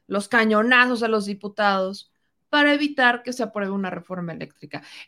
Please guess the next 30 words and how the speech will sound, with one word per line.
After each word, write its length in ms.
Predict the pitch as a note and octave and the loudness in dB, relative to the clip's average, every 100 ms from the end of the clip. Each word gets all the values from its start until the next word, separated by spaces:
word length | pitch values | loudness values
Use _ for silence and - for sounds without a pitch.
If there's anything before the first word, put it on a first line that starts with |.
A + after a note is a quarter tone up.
| - | 2
Esta 300 | G#4 A4+ A#4+ A#4 | 2 4 4 6
es 60 | |
la 120 | E4+ | 6
línea 500 | D4+ D#4 D#4+ D4 C#4+ - | 4 2 0 -2 -2 -8
así 300 | B3 - D4 | -8 -6 -4
clarita, 440 | C#4 C#4 C#4 A3 | -2 -2 -4 -2
por 160 | C4+ D#4 | 0 0
eso 160 | F4 | -2
es 80 | E4 | -8
que 100 | C#4+ | -6
tenemos 340 | C4 C4+ C#4 | -4 -4 -4
que 60 | A#3 | -8
estar, 280 | - A3 - | -8 -10 -10
pero 180 | - - | -10 -8
así 260 | G3+ B3+ B3+ | -8 -10 -4
con 180 | G3+ | 0
uno, 200 | G3+ G3+ | 0 0
como 200 | - G3+ | 0 2
les 140 | G3 G3 | 2 2
digo, 220 | B3 A#3 | 2 0
con 180 | F3+ F3+ | 0 -2
un 120 | G3 | -2
ojo 200 | A3 D#4 | -2 0
al 160 | E4+ D#4+ | 0 2
gato 300 | D4 D4 D4+ | 0 0 -4
y 100 | D4+ | -2
el 80 | |
otro 240 | G#3+ - G3+ | -4 -2 -2
al 120 | A3 | 0
garabato, 1120 | A#3 B3 B3 C4 D#4 F4 _ D4+ G#3+ E3+ | 0 0 -2 -2 -2 -6 _ -2 0 0